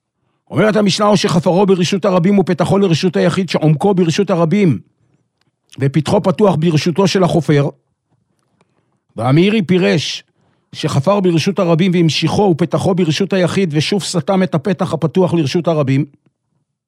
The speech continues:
וכן אם חפר בו ברשות היחיד ופתחו לרשות היחיד אחר השייכת לו,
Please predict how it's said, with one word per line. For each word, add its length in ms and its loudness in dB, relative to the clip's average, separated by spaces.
וכן 240 0
אם 80 2
חפר 320 0
בו 180 2
ברשות 360 0
היחיד 300 0
ופתחו 400 -2
לרשות 400 0
היחיד 420 -2
אחר 420 0
השייכת 520 0
לו, 180 4